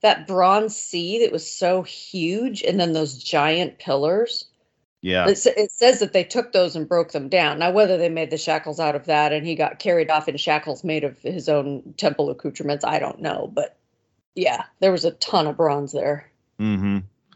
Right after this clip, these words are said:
Speaker 2: Yeah, so I just thought that w-, I, this seemed interesting to me that,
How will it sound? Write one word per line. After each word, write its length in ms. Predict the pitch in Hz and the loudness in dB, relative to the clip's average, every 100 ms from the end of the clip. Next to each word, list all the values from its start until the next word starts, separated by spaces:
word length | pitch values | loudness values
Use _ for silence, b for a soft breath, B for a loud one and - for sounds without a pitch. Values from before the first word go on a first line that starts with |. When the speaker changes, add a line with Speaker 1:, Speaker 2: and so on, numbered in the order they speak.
| b b b | b b b
Speaker 2:
Yeah, 260 | 110 107 92 | 4 4 2
so 120 | - 151 | 2 4
I 60 | |
just 140 | 202 170 | 4 4
thought 160 | 143 | 4
that 160 | 123 107 | 4 2
w-, 160 | - 104 | 2 -2
I, 80 | |
this 300 | 113 113 - - | -2 -8 -12 -10
seemed 340 | - 175 143 | -2 0 2
interesting 460 | 110 113 113 - 87 | -2 -2 -6 -8 -8
to 80 | |
me 180 | 82 87 | -6 -6
that, 200 | 80 85 | -2 -4